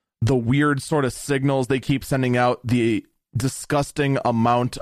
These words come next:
of pandering they try to do to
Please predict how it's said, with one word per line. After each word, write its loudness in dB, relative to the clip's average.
of 0
pandering 2
they 2
try 0
to 0
do 2
to 2